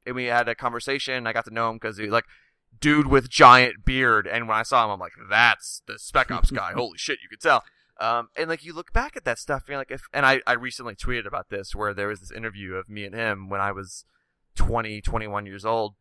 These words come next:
Speaker 1: Uh, it did, had no idea how to interview people. It's a really bad interview. I'm really bad at it. But at the time, again, it was one of my first ones. And I'm like, "This is crazy." 'Cause, like, I don't, sometimes you don't put this, you know, you don't put two and two together. Like, if it wasn't for that, like you mentioned,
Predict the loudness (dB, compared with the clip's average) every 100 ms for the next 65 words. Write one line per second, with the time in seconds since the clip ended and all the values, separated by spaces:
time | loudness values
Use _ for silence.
0 | _ _ _ _ _ -14 -4 0 2 2
1 | 0 -6 -12 -12 -8 -8 -4 -4 -4 -4
2 | -4 -6 -8 -8 -8 -10 -6 -4 2 2
3 | 2 0 -4 -12 -18 -8 -6 2 2 2
4 | -4 -8 -2 -2 -2 0 2 2 -2 -4
5 | -4 -6 -10 -12 -10 -12 -6 -6 -6 -10
6 | -18 -12 -12 -12 _ _ _ -20 -16 -14
7 | -4 -4 -4 -12 -14 _ -12 -4 -4 -4
8 | _ 2 2 -2 -8 -14 -14 -8 -6 0
9 | 0 -2 -18 _ -14 -12 -10 -8 0 0
10 | 0 -4 -8 -8 -14 -4 -2 0 -2 -4
11 | -6 -10 -14 -14 -12 -6 -2 0 -2 -6
12 | -10 -8 -8 -8 -12